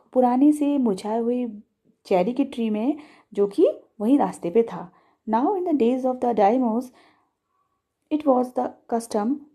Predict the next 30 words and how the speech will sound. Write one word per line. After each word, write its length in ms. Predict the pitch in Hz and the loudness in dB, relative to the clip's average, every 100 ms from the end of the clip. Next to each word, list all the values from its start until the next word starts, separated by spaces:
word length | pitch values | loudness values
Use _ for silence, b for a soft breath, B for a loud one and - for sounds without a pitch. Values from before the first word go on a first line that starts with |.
| 214 | -2
when 220 | 233 233 | 0 2
their 320 | 240 226 208 - _ 202 | 0 0 -4 -8 _ -2
lord 140 | 208 240 | -2 0
passed 400 | 220 185 185 - - _ - | -2 -2 -4 -16 -20 _ -2
by, 300 | 202 180 202 302 B B B B B _ - | 0 2 0 -2 B B B B B _ -2
or 260 | 247 285 - - | 0 -2 -4 -4
for 100 | 269 | 0
all 220 | 233 262 330 | 2 0 2
the 140 | 311 | 4
loyal 200 | 233 208 208 | 4 2 0
people 260 | 233 226 208 | -2 0 -2
to 100 | 240 | -2
shut 220 | 240 220 | -4 -4
up 140 | 202 185 | -4 -2
their 140 | 196 | -2
high 460 | 226 196 185 262 294 | -4 -4 -2 -4 -4
windows। 380 | 185 175 170 175 - b b b | -4 -4 -4 -8 -14 b b b
तो 80 | 285 | -4
उस 120 | 277 | 0
समय 180 | 294 302 | 4 4
क्या 180 | 294 269 | 2 2
रिवाज 400 | 254 226 214 214 | 2 0 0 -4
था, 400 | - 233 381 - _ _ _ _ _ _ _ | -4 -2 -4 -8 _ _ _ _ _ _ _
डायमोस 440 | 214 190 196 214 233 | 0 2 4 2 0
के 80 | 254 | -2
टाइम 180 | 220 | -2
में 120 | 226 233 | 0 0
क्या 340 | 240 254 254 214 | 0 0 -4 0
कस्टम 300 | 208 202 240 | 0 0 -2
था 260 | 233 247 415 | 0 0 0